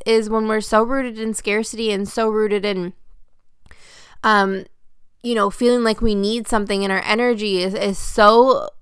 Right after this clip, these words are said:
you know, not of a high vibration and it's just so low, we tend to make decisions out of need, out of scarcity, out of,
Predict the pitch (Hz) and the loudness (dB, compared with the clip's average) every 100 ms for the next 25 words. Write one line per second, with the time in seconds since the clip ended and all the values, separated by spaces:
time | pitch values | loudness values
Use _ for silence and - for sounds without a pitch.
0 | _ - - - - - 226 214 190 180 | _ -16 -16 -16 -16 -14 -6 -2 -2 -2
1 | 190 190 190 196 220 - 220 208 190 202 | -2 0 6 8 8 6 0 0 2 6
2 | 196 196 190 175 190 190 220 196 175 170 | 6 6 2 2 2 2 0 -4 -6 -8
3 | 170 - 185 - 196 220 262 220 214 190 | -10 -12 -12 -6 -2 0 2 4 4 4
4 | 170 - - - - - - 220 214 - | 2 -4 -18 -20 -20 -20 -6 -6 0 0
5 | 240 247 226 214 175 165 190 190 196 240 | 0 -2 -2 -4 -8 -14 -10 -8 2 4
6 | 254 226 208 - 214 220 220 190 190 214 | 4 2 0 2 8 8 8 2 0 0
7 | 254 208 - 190 180 - 233 233 240 202 | 0 -2 0 -2 -4 -6 0 0 0 -2
8 | 196 190 190 190 185 | 0 2 2 2 0